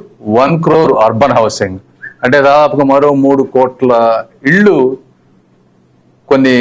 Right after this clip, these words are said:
లక్షల కోట్లతో ఈ బడ్జెట్లో తీసుకొచ్చినటువంటి విధానం ఒకటి ఉంది. అదేవిధంగా మేజర్ సిటీస్ అన్నిట్లో కూడా వాటర్ గాని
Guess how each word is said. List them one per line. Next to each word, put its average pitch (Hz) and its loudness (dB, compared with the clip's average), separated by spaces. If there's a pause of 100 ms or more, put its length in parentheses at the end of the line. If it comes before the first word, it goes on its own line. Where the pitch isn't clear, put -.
(240)
లక్షల 156 0 (100)
కోట్లతో 139 0
ఈ - -2
బడ్జెట్లో 117 0
తీసుకొచ్చినటువంటి 113 -2
విధానం 120 2
ఒకటి 117 0
ఉంది. 135 0 (220)
అదేవిధంగా 160 2 (1700)
మేజర్ 185 2
సిటీస్ 143 0
అన్నిట్లో 131 0 (120)
కూడా 127 2 (380)
వాటర్ 131 0 (140)
గాని 117 2